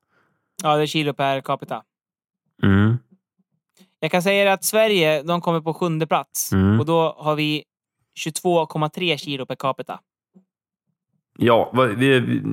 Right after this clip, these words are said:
Speaker 2: jag tror att jag, eh, ska gå på någonting här då. Tätbefolkat land, eh, som börjar få det lite bättre ställt jämfört med haft tidigare. Så att jag tror att jag väljer Polen. Jag var inne på Tyskland också eftersom de är så jäkla stora liksom, och stor ekonomi.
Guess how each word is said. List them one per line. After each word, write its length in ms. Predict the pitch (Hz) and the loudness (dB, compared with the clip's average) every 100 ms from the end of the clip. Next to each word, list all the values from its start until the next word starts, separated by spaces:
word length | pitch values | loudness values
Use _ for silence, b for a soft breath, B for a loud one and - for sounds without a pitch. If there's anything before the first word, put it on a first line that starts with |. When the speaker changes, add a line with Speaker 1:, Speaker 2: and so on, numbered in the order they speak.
| 104 | -4
Speaker 2:
jag 300 | 101 147 - | -2 -2 2
tror 120 | 175 | 0
att 100 | 143 | 4
jag, 500 | 147 135 131 127 117 | 4 6 6 4 4
eh, 540 | 120 117 113 107 104 | 6 6 6 6 6
ska 180 | 101 127 | 4 2
gå 220 | 123 139 | 4 4
på 120 | 131 | 6
någonting 300 | 131 120 110 104 | 4 6 6 6
här 160 | 101 | 6
då. 280 | 92 90 90 | 6 6 4
Tätbefolkat 880 | - 135 107 107 107 110 101 110 104 | 4 2 4 0 4 4 4 2 4
land, 460 | 123 160 170 170 170 B B B B - | 6 6 4 2 0 B B B B -2
eh, 300 | - - - | 0 0 0
som 320 | - 110 104 | 2 4 6
börjar 180 | 104 101 | 6 6
få 180 | 107 98 | 6 4
det 60 | |
lite 580 | 92 90 - 92 90 87 | 4 2 4 4 6 4
bättre 360 | 87 98 - 92 | 2 0 0 0
ställt 340 | - 98 92 | 4 6 6
jämfört 200 | - 85 | 4 2
med 100 | 95 | 2
haft 220 | 92 98 - | 2 0 2
tidigare. 520 | 117 95 95 104 147 B B B B _ | 2 4 4 4 2 B B B B _
Så 380 | - - 123 120 | -8 -2 0 2
att 300 | 110 113 - | 2 0 0
jag 200 | 117 113 - - | 0 0 -4 -12
tror 720 | - 135 139 135 117 - - | -2 2 2 2 0 0 0
att 240 | - 120 - | 0 -2 0
jag 80 | 120 | 4
väljer 1120 | 131 120 113 110 98 101 117 123 123 117 110 | 6 6 4 4 4 4 4 4 2 0 -2
Polen. 680 | - 147 98 85 85 104 135 | 2 4 4 4 6 6 6
Jag 60 | 101 | 6
var 60 | |
inne 100 | - | 4
på 100 | - | 2
Tyskland 440 | - 107 - - 123 | 2 0 2 4 4
också 200 | 90 - | 4 2
eftersom 200 | 90 95 | 2 2
de 120 | 92 | 4
är 60 | 90 | 2
så 120 | 90 | 2
jäkla 180 | 90 90 | 0 2
stora 360 | - 85 90 | 2 4 4
liksom, 240 | 110 101 87 | 4 2 0
och 60 | |
stor 200 | - 92 | 2 2
ekonomi. 500 | 87 92 87 113 - | 4 4 4 2 0